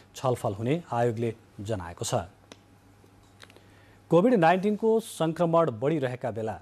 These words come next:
माघ बाह्र गते हुने भनिएको राष्ट्रिय सभाको रिक्त पदका लागि निर्वाचन कसरी हुन्छ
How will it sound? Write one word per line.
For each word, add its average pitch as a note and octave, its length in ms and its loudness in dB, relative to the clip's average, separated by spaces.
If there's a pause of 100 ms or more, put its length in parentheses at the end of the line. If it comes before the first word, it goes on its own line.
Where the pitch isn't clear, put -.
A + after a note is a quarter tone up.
(360)
माघ B2+ 280 0
बाह्र B2 380 0
गते A#2 220 -4
हुने A2 240 -8
भनिएको C3+ 440 0
राष्ट्रिय D3+ 420 2
सभाको B2 560 -4 (220)
रिक्त C#3 260 -4
पदका A2 360 -4
लागि G#2+ 260 -4
निर्वाचन B2+ 520 0 (360)
कसरी G#3+ 280 0
हुन्छ D3+ 320 -4